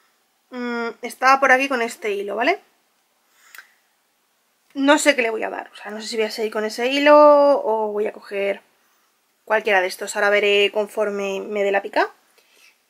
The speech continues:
y lo veréis en un ratito. A ver lo que ha avanzado. Pero vamos,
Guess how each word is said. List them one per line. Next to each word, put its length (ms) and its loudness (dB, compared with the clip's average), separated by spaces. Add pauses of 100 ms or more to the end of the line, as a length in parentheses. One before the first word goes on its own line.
y 520 -6
lo 140 -2
veréis 320 -6
en 100 -14
un 140 -16
ratito. 420 -10 (920)
A 100 -16
ver 160 -8
lo 100 -14
que 80 -14
ha 40 -8
avanzado. 460 2 (2000)
Pero 140 -10
vamos, 340 0